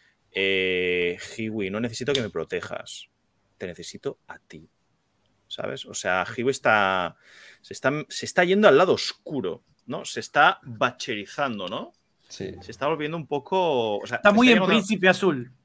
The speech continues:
Speaker 3: Está como, quiere él sacrificarse por ella cuando ella no le está pidiendo que lo haga. Eh,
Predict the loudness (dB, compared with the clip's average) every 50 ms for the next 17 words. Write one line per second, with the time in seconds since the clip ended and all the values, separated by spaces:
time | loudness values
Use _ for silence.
0 | _ _ _ _ _ -20 -20 _ _ _ _ -10 -10 -10 -12 -10 -10 -8 -8 -10
1 | -10 -4 -2 2 4 4 4 4 4 2 0 0 0 0 0 -2 -4 -6 2 4
2 | 4 4 4 2 -2 -2 -2 0 0 0 0 0 -2 -2 -4 -6 -6 -6 -4 -4
3 | -4 -4 -4 -4 -6 -6 -6 -6 -8 -8 -6 -8 -8 -6 -6 -8 -8 -6 -4 0
4 | 4 6 6 8 8 8 6 6 6 6 6 4 2 -4 _ _ _ _ _ _
5 | _ _ _ _ -12 -8 -6 -4 -4 -2 -2 -4 -4 -4 -4 -4 -4 -4 -4 -6
6 | -6 -8 -10 -14